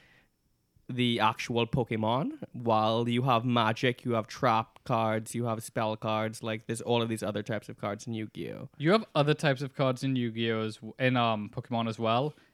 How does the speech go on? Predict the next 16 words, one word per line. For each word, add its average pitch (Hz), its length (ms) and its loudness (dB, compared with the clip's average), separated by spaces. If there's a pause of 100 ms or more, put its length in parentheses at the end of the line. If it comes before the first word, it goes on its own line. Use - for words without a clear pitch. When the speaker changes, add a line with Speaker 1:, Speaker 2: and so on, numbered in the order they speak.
(140)
Speaker 2:
I 123 80 -2
will 123 180 2
say 135 160 -4
that. 123 380 0
Um, 117 340 0
I 131 140 2
didn't 175 280 0 (320)
play 156 560 4
it, 127 180 2
like, 123 180 0
actively. 117 480 0
I 139 80 2
couldn't 147 300 -6
really 139 180 0
figure 120 380 -2
out 117 220 2